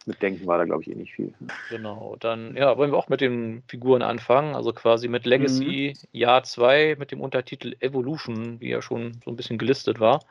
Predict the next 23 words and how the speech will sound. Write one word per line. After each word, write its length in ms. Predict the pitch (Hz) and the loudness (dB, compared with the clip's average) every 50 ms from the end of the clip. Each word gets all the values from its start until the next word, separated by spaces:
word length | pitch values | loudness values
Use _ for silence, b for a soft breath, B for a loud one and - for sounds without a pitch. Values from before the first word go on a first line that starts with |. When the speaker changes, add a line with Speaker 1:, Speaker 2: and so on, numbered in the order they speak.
| b b b b b b - | b b b b b b -12
Speaker 2:
Also 260 | - - 113 110 107 - | -10 -8 -6 -8 -8 -6
das 180 | - - - - | -8 -8 -8 -8
w-, 80 | 120 - - - - _ | -10 -10 -10 -12 -12 _
wird's 220 | - 139 165 175 - | 6 6 6 6 6
für 120 | - 156 | 2 0
die 100 | 131 131 | 0 2
Zukunft 300 | - - 175 - 135 - 151 | 2 2 2 2 2 0 0
irgendwie 200 | 147 - 127 120 | -2 0 0 2
verwirrend 400 | - 120 113 131 131 - 110 113 | 4 4 4 4 4 4 4 2
machen, 200 | 107 - - 117 | 2 0 2 0
wenn 100 | 113 113 | 2 2
man 100 | 113 110 | 4 2
sagt, 160 | 113 113 - | 2 0 0
okay, 200 | 120 - 143 127 | 0 4 4 4
das 160 | 113 - - | 4 4 0
ist 80 | 101 110 | -4 2
Legacy 540 | 107 135 156 165 180 165 - - 165 160 143 | 4 4 6 6 4 2 0 -4 -6 -6 -4
und 100 | 120 113 | -4 -4
das 140 | 131 127 - | -4 -6 -6
ist 120 | 120 113 | -4 2
Legacy 340 | 123 139 139 135 123 - 143 - | 4 4 4 4 2 -4 0 0
Evolution 840 | 135 127 117 - - 269 233 175 170 - - - 127 123 143 151 147 | 0 0 0 2 2 2 2 2 -2 -4 -6 -8 -8 -8 -8 -6 -8
und 240 | - 120 117 113 117 | -8 -8 -8 -12 -14